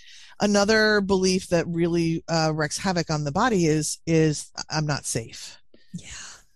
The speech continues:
Speaker 1: And goodness knows, there's enough going on in this world where we m-,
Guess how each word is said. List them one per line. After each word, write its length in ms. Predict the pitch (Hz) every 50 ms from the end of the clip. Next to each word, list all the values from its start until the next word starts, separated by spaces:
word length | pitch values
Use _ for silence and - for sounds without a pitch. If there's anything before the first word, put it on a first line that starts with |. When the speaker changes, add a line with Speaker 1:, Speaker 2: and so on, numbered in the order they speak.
| _ - - - - -
Speaker 1:
And 420 | - 208 202 196 196 190 185 185 185
goodness 300 | 170 226 233 233 226 -
knows, 320 | 208 190 180 160 151 151
there's 160 | 165 185 185
enough 260 | 202 208 214 208 202 -
going 140 | 202 190
on 140 | 180 170 170
in 60 | 160
this 180 | 160 147 - -
world 420 | 170 165 160 151 143 131 131 131 - - - - _ _ _
where 300 | 175 180 175 165 165 156
we 180 | 170 180 190 185
m-, 360 | 180 175 170 165 160 160 -